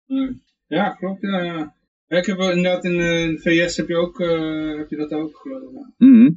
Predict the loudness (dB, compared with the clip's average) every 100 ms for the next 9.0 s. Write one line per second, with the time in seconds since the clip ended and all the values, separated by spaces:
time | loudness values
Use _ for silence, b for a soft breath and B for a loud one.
0 | -4 _ _ _ 0 0 0 0 0 0
1 | 0 2 2 0 2 4 6 4 4 4
2 | 6 6 6 4 0 2 4 6 4 2
3 | 0 _ _ _ _ 0 0 0 4 6
4 | 4 0 0 2 0 2 2 2 0 -2
5 | -4 -4 -2 0 0 2 0 0 0 2
6 | 6 6 4 0 0 2 4 4 2 0
7 | 2 2 4 4 4 2 0 -2 0 -2
8 | -2 0 0 0 -2 0 2 2 0